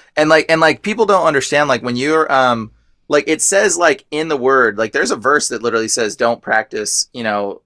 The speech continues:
lukewarmness to the point of sinning. It, it, is it acceptable or whatever?" I forget what the verse is, but there's a verse that talks about that and how that, that's a, that's a problem leading people astray, is practicing that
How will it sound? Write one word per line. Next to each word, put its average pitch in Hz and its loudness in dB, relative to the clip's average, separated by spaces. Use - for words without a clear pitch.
lukewarmness 117 -6
to 123 -10
the - -8
point 117 -8
of 104 -2
sinning. 98 -6
It, 104 -10
it, 104 -6
is 101 -10
it 101 -10
acceptable 101 -8
or 92 -8
whatever?" 90 -10
I - -8
forget 202 -2
what 196 0
the 131 -4
verse 117 0
is, 104 -6
but 120 -6
there's 123 -4
a 120 -12
verse 117 -4
that 107 -14
talks 107 -4
about 95 -8
that 87 -6
and 107 -12
how 110 -2
that, 101 -10
that's 104 -2
a, 101 -12
that's 123 -8
a 127 -4
problem 110 0
leading 107 -12
people 104 -10
astray, 98 -6
is 101 -16
practicing 110 -4
that 85 -8